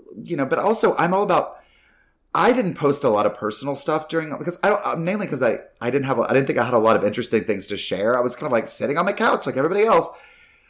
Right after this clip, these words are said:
But I did post a lot about movies that I was really enjoying or things that I found, 'cause I'm like,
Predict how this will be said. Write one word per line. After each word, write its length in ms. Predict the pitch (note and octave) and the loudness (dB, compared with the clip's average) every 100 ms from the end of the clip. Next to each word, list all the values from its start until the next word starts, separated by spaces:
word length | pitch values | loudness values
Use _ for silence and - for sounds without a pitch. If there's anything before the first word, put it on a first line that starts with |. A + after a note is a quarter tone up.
| _ - | _ 2
But 120 | F#3+ | 4
I 60 | |
did 240 | F#3 A#3 - | 4 2 0
post 260 | F#3+ F#3 | -2 0
a 60 | D#3+ | 0
lot 260 | A#2+ A#2 C3 | 4 4 6
about 220 | C3+ C#3+ | 4 2
movies 360 | E3 A3+ G#3+ C3+ | 0 2 2 2
that 120 | A#2 | 2
I 100 | G#2 | 2
was 200 | G#2 G2 | 0 0
really 220 | G#2 F#2+ | 2 2
enjoying 340 | F#2 G2 F2+ G2 | 2 2 2 0
or 80 | |
things 320 | G2+ E3 E3 C3+ | -2 -2 -2 2
that 100 | B2+ | 2
I 60 | |
found, 240 | A2+ B2+ A2+ | 2 2 0
'cause 120 | B2 | 0
I'm 100 | A#2 | 2
like, 200 | A#2+ | 2